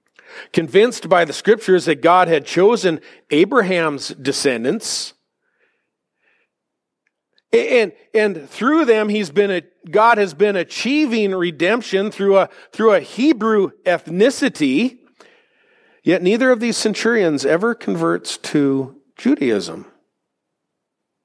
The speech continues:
They, they remain Gentiles. They're, they're non-Jews.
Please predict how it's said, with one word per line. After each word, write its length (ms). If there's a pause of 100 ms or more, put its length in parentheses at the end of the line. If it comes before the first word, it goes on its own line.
(720)
They, 180
they 180
remain 460
Gentiles. 680
They're, 260
they're 200
non-Jews. 1300